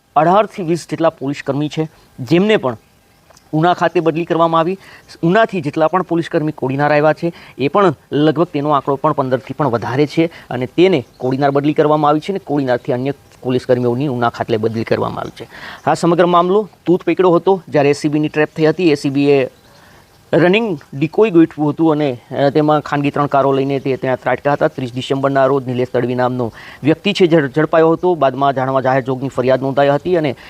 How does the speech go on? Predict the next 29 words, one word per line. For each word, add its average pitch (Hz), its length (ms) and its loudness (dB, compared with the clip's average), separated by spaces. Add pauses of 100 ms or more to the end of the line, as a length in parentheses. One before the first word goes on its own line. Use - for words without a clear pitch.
(200)
ત્યારબાદ 175 300 4
જાણવા 165 260 2
મળ્યું 156 240 -2
હતું 170 160 -8
કે 165 100 -4
જે 151 140 -2
નિલેશ 143 300 -4
તડવી 131 220 -2
છે 131 180 -4
તે 127 120 0
પી 131 200 -2
આઈના 127 260 2
માણસ 123 340 -2
છે 143 100 0
અથવા 135 200 -2
તો 165 60 -2
પી 143 220 -2
આઈની 131 200 0
સાથે 117 280 -4
મળેલા 98 340 -6
છે, - 140 -18 (300)
જેના 135 200 2
કારણે 147 260 2
ઉના 135 220 0
પી 147 220 0
આઈ 185 120 4
અને 135 240 -2 (360)
અન્ય 170 200 0
એક 160 100 -2